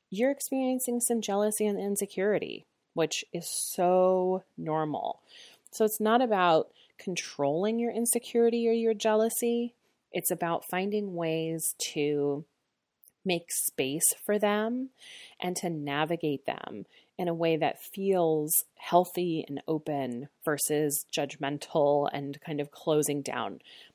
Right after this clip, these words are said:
So much of what I'm hearing in your email is this frustration and disappointment in yourself, this feeling of wanting to change who you are.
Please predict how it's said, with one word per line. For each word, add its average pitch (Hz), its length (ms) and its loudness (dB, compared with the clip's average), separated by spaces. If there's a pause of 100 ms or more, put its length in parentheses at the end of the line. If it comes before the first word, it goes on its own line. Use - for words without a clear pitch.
(160)
So 202 300 2
much 202 200 0
of 180 120 -4
what 175 100 0
I'm 160 140 -2
hearing 151 400 -4
in 143 100 -4
your 139 160 -6
email 139 580 -6
is 143 440 0 (360)
this 165 120 0 (120)
frustration 165 840 -2
and 160 160 -6
disappointment 151 680 -6
in 147 100 -4
yourself, 143 760 0 (400)
this 156 140 -2 (180)
feeling 151 640 -2 (140)
of 143 600 0 (220)
wanting 151 540 0
to 147 100 -8
change 147 560 -6
who 175 120 -6
you 143 260 -4
are. 160 420 2